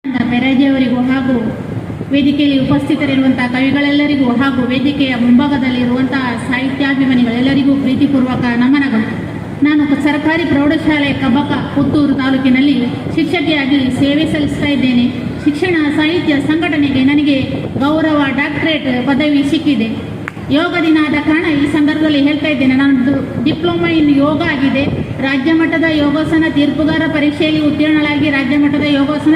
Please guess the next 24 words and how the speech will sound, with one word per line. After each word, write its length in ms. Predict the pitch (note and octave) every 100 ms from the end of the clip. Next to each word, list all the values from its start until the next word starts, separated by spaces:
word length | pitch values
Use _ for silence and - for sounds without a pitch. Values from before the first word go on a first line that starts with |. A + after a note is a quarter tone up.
| D#4
ತೀರ್ಪುಗಾರರು, 600 | D#4 C4+ D#4 D4 B3+ B3
ಹಾಗೆ 220 | C4+ C#4 C#4 - - -
ರಾಜ್ಯ 300 | C4+ C#4+ C#4
ಮಟ್ಟದ 420 | F4 F4 E4+ E4 D#4+
ಯೋಗಾಸನ 540 | D4 D4 D#4+ D#4+ D#4 D#4 D4 D4+ D4+ D4+ -
ಯೋಗ 200 | C#4+ F4+
ಸಂಪನ್ಮೂಲ 680 | F4+ E4 D4 E4 F4 E4 D#4+
ವ್ಯಕ್ತಿ. 320 | D4 B3+ C#4 C4+
ಹಾಗೆ 360 | B3+ D4+ E4
ಬಂಟ್ವಾಳ 400 | C#4 C#4+ D4 F4
ತಾಲೂಕಲ್ಲಿ 640 | F4 E4 E4 D#4+ E4 E4 D#4
ಎಂಟು 220 | E4 F4
ವರ್ಷ 280 | D#4+ D#4 F4
ನಾನು 260 | E4+ D#4+ D4+
ತಾಲೂಕು 560 | D4+ D4 D#4+ D#4 D#4 C#4+
ಯೋಗ 200 | D4 D#4
ಸಂಘಟನೆಯಾಗಿ 840 | D#4+ E4+ D#4+ E4+ D4+ D4+ C#4+ C#4+ C4+ - - -
ಧರ್ಮಸ್ಥಳ 500 | C4+ D4+ E4 D#4 D#4 D#4
ನೈತಿಕ 420 | C#4+ C#4+ D4+ D4 D4+ C4
ಯೋಗ 180 | C#4 D#4+
ಮತ್ತು 260 | E4 E4 D#4+
ನೈತಿಕ 300 | D#4 D#4 D#4
ಶಿಕ್ಷಣ 400 | D4+ D4+ D#4 D4+
ಯೋಜನೆ 360 | D4+ D4 D4